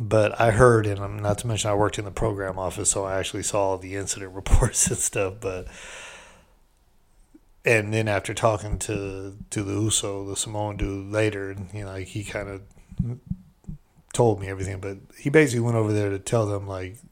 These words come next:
either fix the freaking radio or, you know, give up the money,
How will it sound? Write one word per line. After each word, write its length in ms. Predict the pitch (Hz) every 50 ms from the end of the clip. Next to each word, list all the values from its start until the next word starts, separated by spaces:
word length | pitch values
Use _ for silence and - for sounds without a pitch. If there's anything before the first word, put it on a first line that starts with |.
| _ - -
either 220 | 139 120 107 104
fix 460 | 98 - - 123 107 - - - - _ _ _ - -
the 80 | - 104
freaking 360 | - - 113 101 104 101 101
radio 640 | 107 113 117 107 98 95 92 95 95 98 104 101 95 - - 143 147
or, 600 | 117 113 101 98 98 95 92 92 92 92 92 - - - _ _ _ _ _ _ _ _ _ _ _ _ _ _ _ _ _ _ _ _ _ _ _ - _ _ _ _ _ - -
you 100 | 113 104
know, 320 | 98 95 92 90 87 87 - _ _ _ - - 123 - _ _ _ - _ - - 123
give 200 | 107 110 107 98
up 140 | 98 95 -
the 100 | - 98
money, 380 | 107 127 131 113 - - -